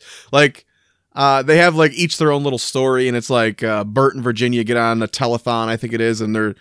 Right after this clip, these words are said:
they're gonna do the big dance, but, you know, Virginia's too caught up at her job and doesn't realize how important this is, and he keeps waiting for, uh, if any, if T V's taught me anything, she's gonna walk through that door at just the right moment, and of course she doesn't.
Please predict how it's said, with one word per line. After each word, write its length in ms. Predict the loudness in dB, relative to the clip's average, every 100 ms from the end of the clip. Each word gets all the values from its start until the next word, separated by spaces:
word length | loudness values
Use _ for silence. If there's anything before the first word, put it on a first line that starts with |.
| _ -2
they're 120 | 0
gonna 200 | 2 2
do 140 | 2 0
the 80 |
big 300 | 2 0 0
dance, 360 | -2 0 0 -2
but, 240 | -4 -4 -6 _ _ _ -6
you 80 | -2
know, 160 | -2
Virginia's 500 | 0 0 2 2 2
too 180 | 0 -2
caught 300 | 0 2 2
up 140 | 2 0
at 80 |
her 100 | -2
job 440 | -2 0 2 2 0
and 240 | -2 -6 -6
doesn't 300 | 0 0 2
realize 420 | 0 0 0 -2 -2
how 140 | -2
important 380 | -4 -2 -2 -2
this 180 | -6 -2
is, 200 | -2 -2
and 140 | -4 -8 -16 -20 _
he 120 | 0
keeps 240 | 2 2 4
waiting 260 | 2 2
for, 240 | 0 0 2
uh, 160 | 0 -4 -10 _ -6
if 200 | -6 -4
any, 140 | -4 -4
if 160 | -4
T 140 | -2 0
V's 160 | 0 0
taught 180 | -2
me 100 | 0
anything, 280 | 0 2 0
she's 160 | 0 0
gonna 160 | 2
walk 220 | 4 2 2
through 120 | 0
that 160 | 2
door 380 | 4 4 6 2 0 _
at 180 | -4 -2
just 300 | 0 0 2
the 100 | 2
right 240 | 2 2 2
moment, 360 | 4 4 2
and 80 | 0
of 60 | 0
course 220 | 2 2
she 140 | -2
doesn't. 440 | -4 -2 0 -2